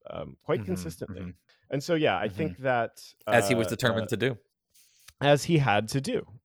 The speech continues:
Speaker 1: right? As he, as he must have done. So,
Speaker 2: Right.
Speaker 1: like, uh, so, yeah, so we've got this sort of critique of free will, this full determinism, this rationalism, but then also this kind of, like, focus on joy,
Speaker 2: Mm.
Speaker 1: uh, and this idea that understanding is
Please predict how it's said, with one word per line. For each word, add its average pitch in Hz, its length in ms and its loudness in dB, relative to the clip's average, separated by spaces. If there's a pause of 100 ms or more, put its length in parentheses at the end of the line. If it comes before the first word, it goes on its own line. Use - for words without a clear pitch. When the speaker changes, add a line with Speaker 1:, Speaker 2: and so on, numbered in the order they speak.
(120)
Speaker 1:
right? 107 180 -10
As 117 200 -12
he, 127 260 -12
as 117 200 -4
he 131 120 -14
must 113 260 -10
have 127 120 -12
done. 156 200 -16 (640)
So, 165 120 -8
Speaker 2:
Right. 160 60 -2
Speaker 1:
like, 156 180 -2
uh, - 40 -18 (520)
so, - 160 -12
yeah, 180 200 -2
so 131 380 -6 (400)
we've 143 180 -10
got 151 160 -4
this 143 100 -14
sort 156 160 -8
of 139 120 -10
critique 139 320 -12
of 123 80 -12
free 123 180 -6
will, 117 600 0
this 107 140 -14
full 117 180 -2
determinism, 107 840 -4
this 95 200 -14
rationalism, 98 880 -4
but 101 120 -6
then 117 120 0
also 110 240 -2
this 104 140 -8
kind 104 180 -8
of, 98 80 -8
like, 98 160 -4
focus 104 320 -6
on 98 180 -4
joy, 95 500 -2
Speaker 2:
Mm. 92 140 -8 (140)
Speaker 1:
uh, 85 300 -8 (120)
and 101 240 -4
this 98 200 -6
idea 104 320 -2
that 98 240 -2
understanding 104 640 -2
is 90 220 -6